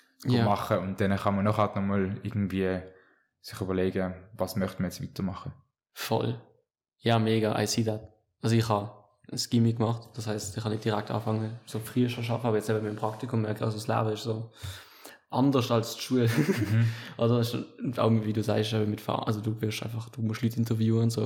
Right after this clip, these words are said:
Speaker 2: Leute, irgendwelche Menschen an und dann sage ich, ich bin Journalist und es ist, äh, seit einem Monat hocke ich dort. Also das ist mega,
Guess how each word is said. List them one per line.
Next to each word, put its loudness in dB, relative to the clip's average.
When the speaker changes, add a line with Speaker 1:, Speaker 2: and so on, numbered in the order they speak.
Speaker 2:
Leute, -4
irgendwelche 2
Menschen 2
an 4
und 0
dann 0
sage -4
ich, -2
ich -10
bin 0
Journalist -2
und -2
es -2
ist, -8
äh, -2
seit -6
einem 4
Monat 2
hocke -2
ich -2
dort. 4
Also 6
das 4
ist -2
mega, 4